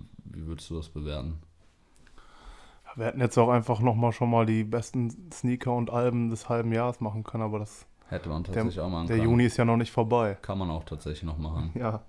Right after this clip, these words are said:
Speaker 1: Ja.
Speaker 2: gute Idee. Äh, ja, komm, kam einiges, müsste ich mir noch mal,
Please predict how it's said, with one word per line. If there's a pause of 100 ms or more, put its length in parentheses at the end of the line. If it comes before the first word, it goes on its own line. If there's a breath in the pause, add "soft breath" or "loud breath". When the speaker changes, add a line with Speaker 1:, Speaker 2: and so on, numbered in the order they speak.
(140)
Speaker 1:
Ja.
Speaker 2:
gute
Idee. (640 loud breath)
Äh,
ja, (600)
komm, (240)
kam
einiges,
müsste
ich
mir
noch
mal,